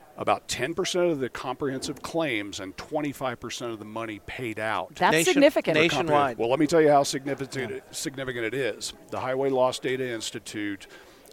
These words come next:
Speaker 1: uh, shared some numbers with us, and between twenty fourteen and twenty seventeen,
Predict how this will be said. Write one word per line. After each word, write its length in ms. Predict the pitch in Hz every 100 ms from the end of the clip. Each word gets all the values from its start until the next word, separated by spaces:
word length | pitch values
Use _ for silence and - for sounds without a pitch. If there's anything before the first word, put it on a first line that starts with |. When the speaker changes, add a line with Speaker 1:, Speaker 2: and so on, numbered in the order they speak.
| - - -
Speaker 1:
uh, 220 | 113 107
shared 360 | - 131 120 120
some 220 | 147 131
numbers 360 | 127 113 101
with 200 | 101 98
us, 200 | 98 92
and 160 | 107 98
between 380 | 101 - 110 104
twenty 380 | - 131 131 131
fourteen 760 | - 131 117 - 147 131 127
and 140 | 120 107
twenty 340 | - 127 117
seventeen, 880 | - 170 165 123 101 120 107 98 95